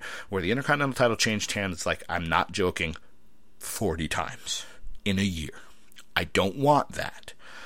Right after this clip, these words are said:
What I want, though, is if you're gonna go with Ryback, and I don't like him, but if people do, that's fine. Ryback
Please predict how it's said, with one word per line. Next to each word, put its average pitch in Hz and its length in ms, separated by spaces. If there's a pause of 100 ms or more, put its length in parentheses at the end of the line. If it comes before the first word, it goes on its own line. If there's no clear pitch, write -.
(500)
What 90 180
I 92 120
want, 127 320
though, 85 280
is 82 380
if - 180
you're 139 120
gonna 180 180
go 180 140
with 170 160
Ryback, 113 480 (220)
and 85 340 (100)
I 95 100
don't 117 160
like 110 200
him, 151 160
but 104 200
if - 220
people 131 300
do, 120 160
that's 113 240
fine. 87 340 (720)
Ryback 92 420